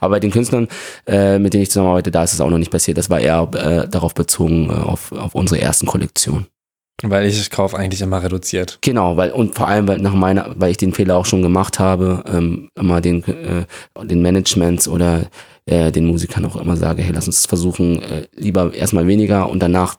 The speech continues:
Speaker 1: danach nachzuproduzieren oder halt sowieso nach Bedarf zu produzieren, was eigentlich meiner Meinung nach, ähm, ja, der, der sinnvollste Weg ist. Auch wenn die Lieferzeit dadurch für den End-, Kunden dann ein bisschen länger dauert natürlich, ne?
Speaker 2: Mhm.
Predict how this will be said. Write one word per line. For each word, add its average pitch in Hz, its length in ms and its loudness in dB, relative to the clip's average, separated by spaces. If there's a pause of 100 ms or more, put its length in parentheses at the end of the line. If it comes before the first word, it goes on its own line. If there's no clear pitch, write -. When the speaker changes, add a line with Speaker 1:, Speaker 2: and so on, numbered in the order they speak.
Speaker 1:
danach 90 400 0
nachzuproduzieren 104 1040 -2
oder 92 280 -2
halt 90 140 -2
sowieso 87 320 0
nach 80 220 0
Bedarf 85 500 0
zu - 140 -4
produzieren, 82 720 0 (500)
was - 180 -4
eigentlich 87 440 -2
meiner 92 260 2
Meinung 82 340 2
nach, 80 280 0
ähm, 82 260 0
ja, 80 160 0
der, 80 200 -2
der 80 160 -2
sinnvollste 85 500 0
Weg 80 180 -4
ist. - 240 -6 (160)
Auch 95 220 -2
wenn 98 100 2
die 95 100 2
Lieferzeit 95 800 0 (300)
dadurch 90 340 0
für 90 140 -2
den 85 140 2
End-, 87 360 -2 (640)
Kunden 95 460 0
dann 82 200 2
ein 85 40 2
bisschen 82 260 0
länger 76 240 2
dauert 65 280 -2
natürlich, - 400 -6
ne? 110 140 2 (220)
Speaker 2:
Mhm. 120 400 2